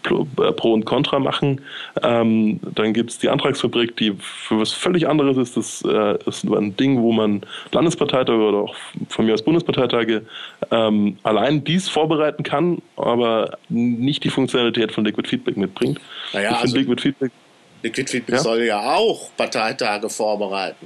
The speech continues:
Speaker 2: ne?
Speaker 1: Ja, natürlich. Äh, man hat nat-, überall Überschneidungen. Na klar, auch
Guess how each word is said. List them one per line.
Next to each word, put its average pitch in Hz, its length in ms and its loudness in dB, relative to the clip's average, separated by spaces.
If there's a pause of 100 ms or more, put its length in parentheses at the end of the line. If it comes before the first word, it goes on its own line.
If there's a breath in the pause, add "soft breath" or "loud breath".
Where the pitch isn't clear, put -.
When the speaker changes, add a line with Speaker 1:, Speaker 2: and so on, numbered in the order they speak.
Speaker 2:
ne? 127 200 -8 (800)
Speaker 1:
Ja, 160 140 2
natürlich. 156 460 0
Äh, 113 120 2
man 120 180 0
hat 147 140 -2
nat-, 123 160 -2 (180)
überall 123 460 2
Überschneidungen. 113 600 -2
Na 101 120 -4
klar, 110 280 -2
auch 127 220 -2